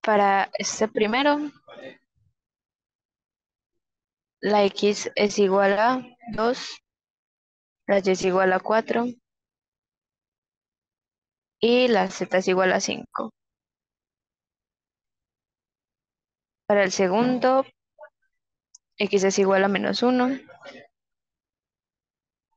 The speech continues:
Y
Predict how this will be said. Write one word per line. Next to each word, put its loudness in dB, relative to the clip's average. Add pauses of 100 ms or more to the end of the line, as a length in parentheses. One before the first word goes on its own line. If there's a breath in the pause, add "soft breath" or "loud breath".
(2500)
Y 2